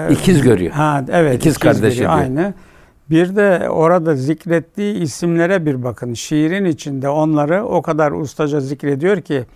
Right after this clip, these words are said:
Speaker 1: Hazreti Mevlana'yı, Hazreti Sümbül Sinan'ı,
Speaker 2: Tabii,
Speaker 1: Merkez
Speaker 2: bütün
Speaker 1: Efendi'yi, hepsini birer, e, beytin içinde temas edip geçiyor. Yani onların hürmetine de bir bizim Ramazanımızı mübarek eyle ya Rabbi
Speaker 2: Bakın
Speaker 1: diyor.
Speaker 2: mesela şurada ne diyor bakın.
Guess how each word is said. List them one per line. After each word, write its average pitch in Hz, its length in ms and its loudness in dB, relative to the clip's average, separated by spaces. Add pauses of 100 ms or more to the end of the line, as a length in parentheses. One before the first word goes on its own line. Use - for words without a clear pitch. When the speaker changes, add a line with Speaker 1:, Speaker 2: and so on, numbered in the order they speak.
(240)
Speaker 1:
Hazreti 160 460 -2
Mevlana'yı, 139 800 0
Hazreti 135 440 -4
Sümbül 139 400 -6
Sinan'ı, 135 360 -6
Speaker 2:
Tabii, 139 120 -2
Speaker 1:
Merkez 139 360 -2
Speaker 2:
bütün 143 120 -2
Speaker 1:
Efendi'yi, 143 560 -2
hepsini 185 440 -6 (540)
birer, 180 320 4 (240)
e, 147 240 2
beytin 151 440 2
içinde 156 640 0 (540)
temas 170 460 2
edip 160 280 -2
geçiyor. 147 400 -2
Yani 170 300 2
onların 165 560 2
hürmetine 151 640 -2
de 143 180 -2
bir 135 320 -4
bizim 131 300 -6
Ramazanımızı 135 800 -6
mübarek 131 520 -6
eyle 120 180 -8
ya 117 220 -6
Rabbi 117 100 -4
Speaker 2:
Bakın 110 200 -2
Speaker 1:
diyor. 104 100 -2
Speaker 2:
mesela 95 360 -4
şurada 92 300 -4
ne 90 200 -4
diyor 82 200 -4
bakın. - 240 -12